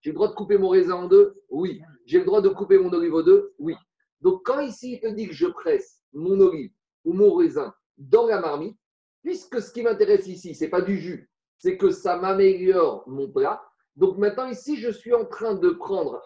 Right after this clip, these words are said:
un aliment et le mettre dans un autre aliment. Alors, je fais ça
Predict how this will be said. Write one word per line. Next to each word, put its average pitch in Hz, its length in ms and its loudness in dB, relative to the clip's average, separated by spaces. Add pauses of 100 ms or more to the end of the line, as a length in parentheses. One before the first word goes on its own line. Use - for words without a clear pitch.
un 208 280 0
aliment 156 560 -4 (380)
et 240 200 -2
le 233 140 6
mettre 226 320 -2
dans 180 260 -4
un 180 140 0
autre 160 240 0
aliment. 139 340 -6
Alors, 143 320 0
je 220 180 0
fais 220 200 0
ça - 360 -2